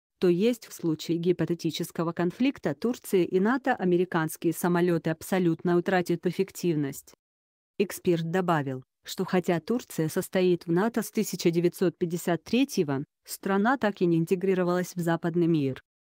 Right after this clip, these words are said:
Это крупное государство с имперскими амбициями, которое может повести себя довольно агрессивно,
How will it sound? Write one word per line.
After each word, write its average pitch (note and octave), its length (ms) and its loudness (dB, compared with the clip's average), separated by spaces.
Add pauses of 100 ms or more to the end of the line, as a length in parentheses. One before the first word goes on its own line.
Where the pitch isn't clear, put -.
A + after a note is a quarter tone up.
(420)
Это G3 260 2
крупное F3 440 0
государство E3+ 640 -2
с F3+ 140 -4
имперскими F3 640 0
амбициями, D3 760 -2 (180)
которое G3+ 460 2
может F3+ 380 2
повести F3 480 0
себя E3+ 420 0
довольно E3 460 0
агрессивно, E3+ 760 0